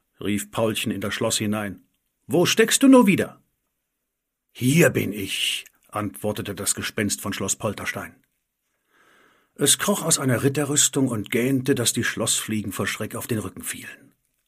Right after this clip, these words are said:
Aber Paulchen fürchtete sich nicht. Er war ein Bauernsohn und bauernschlau. Er kam aus dem Dorf Mäusenest, das am Fuß des Schlossberges lag. Paulchen und Julius waren befreundet.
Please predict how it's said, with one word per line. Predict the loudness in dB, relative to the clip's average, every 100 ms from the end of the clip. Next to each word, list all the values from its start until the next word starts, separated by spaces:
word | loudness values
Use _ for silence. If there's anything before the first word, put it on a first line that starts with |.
| _ _ _ _ _ _ _
Aber | 2 2
Paulchen | 0 0 0 0 -2
fürchtete | -2 -2 -4 -4 -6 -4
sich | -4 -4
nicht. | -8 -16 -18 -20 _ _ _ -12 0
Er | 4 6 6
war | 2
ein | 2 4
Bauernsohn | 4 4 4 2 0 -2
und | -4 -6 -4
bauernschlau. | -4 -4 -6 -8 -8 -10 -14 _ _ _ _ -20 -20 -20 _ 0
Er | 0
kam | 4 4 4
aus | 4
dem | 4
Dorf | 4 0
Mäusenest, | 0 0 2 2 2 2 -2 -4 -4
das | -2
am | -2 -4
Fuß | -2 -2 -2
des | -2
Schlossberges | -2 -4 -4 -6 -8 -12 -12 -12
lag. | -16 -20 -20 _ _ _ _ _ _ _ _ _ _ _ _ _ _ _ _
Paulchen | -2 0 0 -2 -2
und | -2
Julius | -2 0 0 0 0
waren | -2 -4
befreundet. | -6 -8 -8 -14 -18 -20 -20